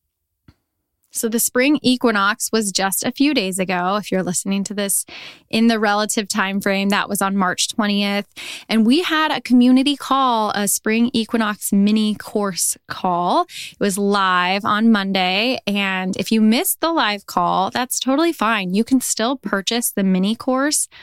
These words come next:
for twenty-two dollars and enjoy the replay on a time that works for you.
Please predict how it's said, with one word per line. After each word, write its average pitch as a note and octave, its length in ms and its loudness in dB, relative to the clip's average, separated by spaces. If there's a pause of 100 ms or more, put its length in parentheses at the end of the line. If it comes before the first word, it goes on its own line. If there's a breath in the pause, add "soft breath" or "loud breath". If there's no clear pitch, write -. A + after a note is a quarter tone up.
(220 loud breath)
for A3 320 0
twenty-two G#3 560 -2
dollars F#3+ 640 0
and G3 320 0 (280 loud breath)
enjoy G3+ 560 2
the A3 80 2
replay A3+ 720 0 (100)
on F#3 260 0
a F#3 100 -6
time F#3 400 -2
that G3 200 -2
works - 340 -4
for F#3+ 120 -6
you. F3+ 500 -2